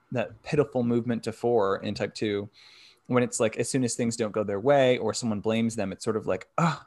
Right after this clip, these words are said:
how could you think that of me?" Like, it's, it's just sort of, like, this pitiful collapse,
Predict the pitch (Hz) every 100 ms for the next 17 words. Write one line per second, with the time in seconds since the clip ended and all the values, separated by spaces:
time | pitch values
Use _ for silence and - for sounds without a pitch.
0 | - 170 165 160 139 120 160 147 - 120
1 | 98 110 - 101 110 - _ _ _ _
2 | _ _ - - 113 131 - 139 143 127
3 | 117 113 110 - 139 127 117 - 104 101
4 | 101 - -